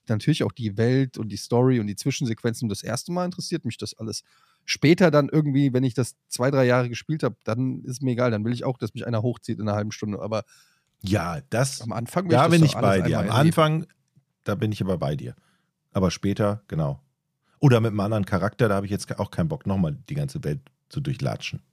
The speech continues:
Speaker 1: Naja, wir werden's mal sehen. Ich würd mir viel mehr lieber wissen, Georg, was ist eigentlich, äh, Tinder-technisch Neues gibt.
Speaker 2: Ah, gute Frage.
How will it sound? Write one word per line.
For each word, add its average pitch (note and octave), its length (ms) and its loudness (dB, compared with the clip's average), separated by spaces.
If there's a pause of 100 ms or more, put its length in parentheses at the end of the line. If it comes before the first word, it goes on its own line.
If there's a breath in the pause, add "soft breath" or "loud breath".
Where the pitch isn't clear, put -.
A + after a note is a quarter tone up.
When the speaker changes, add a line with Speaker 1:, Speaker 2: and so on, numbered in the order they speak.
(2000)
Speaker 1:
Naja, A#2 280 -2
wir A2 140 -4
werden's B2 240 -2
mal A2 100 -2
sehen. C3+ 160 -2
Ich C#3 160 -6
würd A3 160 -2
mir A#3 160 2
viel A#3 160 -6
mehr G#3 140 2
lieber F#3 320 0
wissen, E3 440 -4
Georg, D#3+ 360 0
was B2+ 240 -4
ist C#3 120 -8
eigentlich, C#3 280 -6
äh, C3 340 -4 (240)
Tinder-technisch A2+ 840 -4
Neues G2 300 -6
gibt. - 220 -14
Speaker 2:
Ah, A2+ 580 0 (120)
gute E3+ 180 0
Frage. D2 440 -2